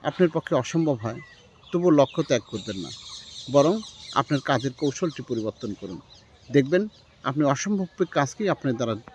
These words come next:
জয় করা সম্ভব হয়েছে এবং আপনি নিশ্চিত আপনার লক্ষ্যে পৌঁছাতে সম্ভব হবে। সফলতা এমনিতে আসে না, সফলতা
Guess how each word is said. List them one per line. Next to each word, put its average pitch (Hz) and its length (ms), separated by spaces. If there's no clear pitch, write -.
জয় 151 180
করা 107 180
সম্ভব 104 380
হয়েছে 101 280
এবং 156 220
আপনি 147 240
নিশ্চিত 196 340
আপনার - 280
লক্ষ্যে 113 320
পৌঁছাতে 120 400
সম্ভব 104 420
হবে। - 180
সফলতা 208 800
এমনিতে 151 400
আসে 110 240
না, 101 120
সফলতা 190 440